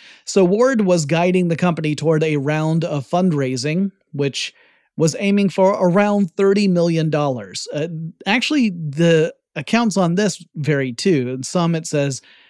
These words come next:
as low as twenty-eight million, and some, it's as high as thirty-five million. But at any rate, Ward was getting a bit nervous about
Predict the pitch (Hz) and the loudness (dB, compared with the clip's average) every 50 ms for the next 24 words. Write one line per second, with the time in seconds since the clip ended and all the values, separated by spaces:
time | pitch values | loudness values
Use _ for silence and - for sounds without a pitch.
0 | _ _ _ _ _ - 160 151 139 156 160 165 156 143 - - - 254 269 254 | _ _ _ _ _ -6 -4 -2 0 2 2 2 2 2 0 -4 -6 -4 0 0
1 | 247 226 208 202 226 185 180 170 170 165 160 160 156 156 - 151 147 143 - - | 2 2 2 0 0 0 2 2 2 2 0 0 -2 -4 -4 -6 -8 -8 -4 -4
2 | 170 156 156 151 151 156 139 127 - 139 127 - 143 139 139 135 135 127 - - | -2 -2 -2 -2 -4 -6 -8 -8 -8 -8 -6 -6 -6 -4 -4 -4 -6 -6 -4 -2
3 | 160 147 143 139 139 123 - - 156 151 151 147 147 139 135 135 123 110 110 110 | -2 -2 0 -2 -4 -6 -6 -6 -4 -2 -2 -2 -2 -4 -4 -6 -6 -6 -8 -10
4 | 107 101 107 - _ _ _ _ _ _ _ _ _ _ 160 147 175 180 190 202 | -12 -12 -14 -16 _ _ _ _ _ _ _ _ _ _ -2 0 2 2 2 0
5 | 196 220 247 247 240 220 196 190 185 196 175 185 190 196 190 180 175 180 143 139 | 0 0 0 2 2 2 2 2 0 -2 0 0 2 2 2 2 0 0 2 2
6 | 170 160 160 160 151 135 147 139 - 151 147 143 143 131 131 127 - - - - | 0 0 0 0 0 -2 -2 -4 -4 -4 -4 -2 -2 -2 -4 -6 -6 -8 -8 -8
7 | 143 131 143 135 131 123 127 131 | -6 -6 -4 -4 -2 -4 -4 -6